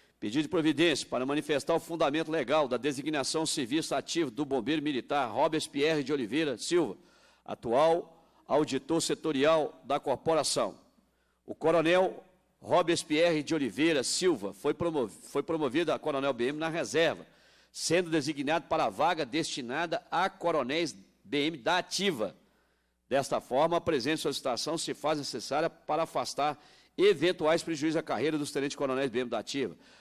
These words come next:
após aptos à promoção ao posto de coronel. Assim, diante da importância do ex-, exposto, conto com o apoio dos pares.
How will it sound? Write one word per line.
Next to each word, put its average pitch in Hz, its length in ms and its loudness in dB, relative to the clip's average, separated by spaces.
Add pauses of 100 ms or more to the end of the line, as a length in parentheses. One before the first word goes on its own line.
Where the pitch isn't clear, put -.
(100)
após 151 720 2 (120)
aptos 151 400 -2
à 147 60 0
promoção 143 560 0
ao 165 80 2
posto 143 300 -2
de - 20 -20
coronel. 123 480 0 (640)
Assim, 143 280 -4
diante 147 240 0
da 151 80 0
importância 139 640 -2
do 131 120 -6
ex-, - 160 -6 (400)
exposto, 165 560 0
conto 143 280 -8
com 160 80 -4
o - 20 2
apoio 143 240 -2
dos - 140 -6
pares. 139 500 0